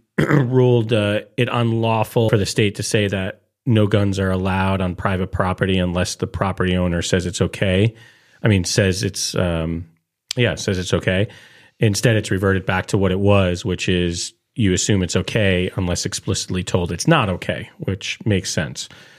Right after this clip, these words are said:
Um, it, they're not, uh, they're not allowed to ask for your social media,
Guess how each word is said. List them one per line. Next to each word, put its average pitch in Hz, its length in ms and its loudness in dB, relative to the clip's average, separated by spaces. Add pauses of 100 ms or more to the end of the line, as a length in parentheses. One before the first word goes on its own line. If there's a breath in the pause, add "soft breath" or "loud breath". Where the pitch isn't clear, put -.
(440 loud breath)
Um, 87 760 0 (260)
it, 101 380 0
they're 107 140 0
not, 98 440 -2
uh, 95 320 0 (400)
they're 113 80 2
not 107 140 2
allowed 101 240 2
to - 140 -4
ask 95 200 -6
for 95 240 -2
your 92 160 -6
social 98 320 -2
media, 156 520 4